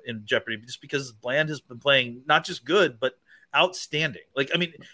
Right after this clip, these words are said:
and that's the thing I wanna re-, remind everyone. He had those three, two interceptions and pass deflections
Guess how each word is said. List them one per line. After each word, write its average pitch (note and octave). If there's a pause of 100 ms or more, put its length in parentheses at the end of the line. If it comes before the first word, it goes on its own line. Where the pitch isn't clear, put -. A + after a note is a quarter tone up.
and E3+
that's C4+
the A#3
thing G#3+
I F#3+
wanna F3
re-, D3
remind D#3+
everyone. B2 (220)
He A3
had G3+
those D#3+ (360)
three, F#3
two -
interceptions F3+
and C#3
pass D#3+
deflections C3